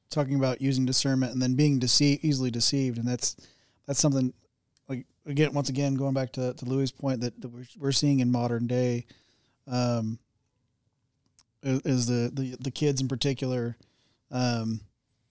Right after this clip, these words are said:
facing down a whole world of deceit, um, and pulling at their heartstrings to do it.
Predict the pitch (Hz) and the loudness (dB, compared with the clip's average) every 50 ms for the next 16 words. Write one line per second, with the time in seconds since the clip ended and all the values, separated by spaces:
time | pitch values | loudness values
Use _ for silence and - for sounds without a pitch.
0 | _ _ _ - 135 131 123 127 127 120 127 123 123 123 120 120 120 120 - - | _ _ _ -2 0 2 2 4 2 4 2 2 2 2 2 2 0 0 -4 -8
1 | _ _ _ _ _ - 120 117 113 - - - - 165 165 160 156 135 117 135 | _ _ _ _ _ -4 -2 -2 0 0 -2 4 8 8 10 10 8 6 6 6
2 | 160 175 170 156 147 139 131 139 127 123 120 131 123 - - - 139 131 127 127 | 6 8 10 10 10 8 6 4 2 0 2 2 4 4 6 6 6 4 4 2
3 | - - _ - _ _ _ _ _ _ _ _ _ - 143 139 135 131 123 123 | -4 -12 _ -20 _ _ _ _ _ _ _ _ _ -4 0 2 2 2 2 2
4 | 123 127 - - 175 185 185 175 165 143 - 131 123 120 - 156 160 160 - - | 0 0 2 4 6 6 6 6 4 2 0 -2 -2 0 4 4 4 6 4 2
5 | - - 151 147 151 143 127 - 131 113 110 131 135 135 113 101 - | 0 2 2 4 4 2 2 0 -2 -2 2 2 2 2 2 -2 -6